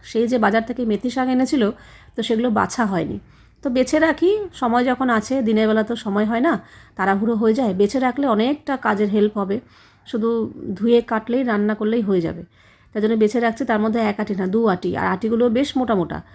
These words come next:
তবুও মেথি শাক বাছতে যদিও সময় লাগে না, সব থেকে তাড়াতাড়ি হয় আমার মেথি শাক বাছা। লাল শা-, কলমি শাকও, লাল শাকটা একটু সময় লাগে, পোকা পাতা, পচা পাতা থাকে, কিন্তু মেথি শাকে খুব একটা সেরকম থাকে না, ম্যাক্সিমাম ফ্রেশই থাকে। শুধু আগাগুলো ডেলে-, মানে কেটে নিয়ে নিলেই ব্যাস হয়ে গেল।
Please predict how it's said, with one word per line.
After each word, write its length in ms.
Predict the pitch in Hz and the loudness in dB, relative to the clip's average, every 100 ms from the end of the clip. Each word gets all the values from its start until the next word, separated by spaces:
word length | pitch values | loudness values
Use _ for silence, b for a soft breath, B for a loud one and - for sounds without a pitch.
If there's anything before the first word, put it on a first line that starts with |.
| b b | b b
তবুও 280 | - 202 277 | -6 0 2
মেথি 340 | 262 208 196 262 | 2 2 0 -4
শাক 200 | 277 240 | -4 0
বাছতে 320 | 240 233 254 | 0 0 -2
যদিও 340 | 233 226 247 | -2 0 0
সময় 320 | 240 220 233 | 0 0 0
লাগে 240 | 233 214 233 | 2 2 2
না, 160 | 196 214 b b b | 0 -4 b b b
সব 140 | - 226 226 | -6 -6 -4
থেকে 180 | 240 240 | -4 0
তাড়াতাড়ি 480 | 226 214 233 233 | 2 2 2 0
হয় 140 | 247 233 | 2 2
আমার 160 | 226 | 2
মেথি 200 | 226 190 | 0 0
শাক 180 | 202 196 | -2 -2
বাছা। 320 | 175 160 165 - B B B B | -2 -6 -8 -14 B B B B
লাল 240 | 196 190 208 | 0 2 2
শা-, 140 | - | -2
কলমি 260 | - 247 247 | -2 2 2
শাকও, 340 | 233 165 147 - | 0 -4 -6 -8
লাল 240 | 202 202 | -2 0
শাকটা 320 | 220 262 - 330 | 0 -4 -4 -6
একটু 220 | 233 302 | -6 -8
সময় 300 | - 196 175 | -6 -2 0
লাগে, 280 | 156 147 - b b b - | -2 -6 -12 b b b -12
পোকা 180 | 214 214 | -4 -2
পাতা, 220 | 208 214 | 0 -2
পচা 260 | 208 190 | -2 -4
পাতা 200 | 208 208 | -4 -4
থাকে, 280 | 214 202 190 | -4 -4 -4
কিন্তু 200 | 185 226 | -4 -2
মেথি 240 | 233 233 262 | -2 0 0
শাকে 320 | 269 262 269 | 0 2 0
খুব 220 | 262 254 | -2 -4
একটা 220 | 247 254 | -4 -4
সেরকম 340 | 240 226 240 240 | -2 -2 -2 -6
থাকে 280 | - 196 | -6 -6
না, 160 | 165 147 b b b b | -6 -6 b b b b
ম্যাক্সিমাম 420 | 196 190 240 240 | -4 -2 0 0
ফ্রেশই 380 | 240 220 202 - | 0 2 0 -2
থাকে। 320 | 220 156 - - b b b | -4 -6 -8 -20 b b b
শুধু 220 | - 220 | -4 0
আগাগুলো 460 | 226 202 208 226 233 | 0 2 0 2 2
ডেলে-, 220 | 214 208 - | 2 0 0
মানে 320 | 208 202 196 | 0 0 -2
কেটে 280 | 196 214 226 | -4 -2 0
নিয়ে 180 | 214 | 2
নিলেই 220 | 214 233 277 | 2 2 0
ব্যাস 300 | 175 - - | 0 -2 -2
হয়ে 160 | 175 | -2
গেল। 220 | 165 165 | -2 -4